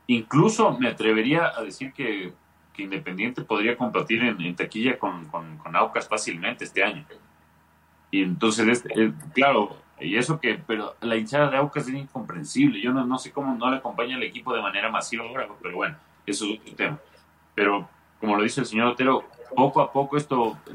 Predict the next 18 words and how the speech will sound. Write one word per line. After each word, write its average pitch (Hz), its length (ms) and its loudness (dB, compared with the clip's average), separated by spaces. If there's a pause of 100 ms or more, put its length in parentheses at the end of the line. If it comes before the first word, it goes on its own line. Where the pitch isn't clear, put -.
(120)
en 104 180 -4
unos 135 260 2
cinco 156 360 4
años, 185 480 0 (520)
ya 117 180 4
va 127 80 4
a 127 60 -4
tener, 120 300 -2
yo 117 180 -2
creo, 123 160 -2
una, 113 260 -4
una, 107 260 -8
una 113 180 -2
masa 117 280 0
con-, 95 280 -4
considerable 101 640 0
de 110 100 0
hinchas. 139 360 -2